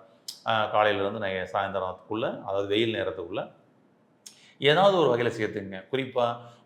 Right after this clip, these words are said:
மோர்லலாம் வந்து பாதாம் பிசின் போட்டு நீங்க வந்து சாப்பிடலாம். ஓகேங்களா? ஆமா. அ, கூலிங்கான வாட்டரு, சர்பத் மாதிரி, ஓகேங்களா? பாதாம் பிசின் போட்டு நீங்க வந்து சாப்பிடலாம்.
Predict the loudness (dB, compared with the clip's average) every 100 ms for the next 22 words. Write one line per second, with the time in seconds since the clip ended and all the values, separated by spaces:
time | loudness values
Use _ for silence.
0 | -2 2 2 2 0 0 -4 -6 -4 -2
1 | -2 -4 -8 -10 -10 -10 -12 -16 -14 -10
2 | -8 -8 -12 -14 -20 _ _ _ -10 -8
3 | -10 -12 _ -4 -2 -2 -8 -12 _ -4
4 | -2 -2 -4 -4 -2 -2 0 -2 -2 2
5 | 2 2 -4 -4 -4 -2 0 -2 -2 -4
6 | -4 -10 -6 -6 -2 -2 -2 -4 -12 -12
7 | -14 -12 -16 -16 -12 -12 -12 -18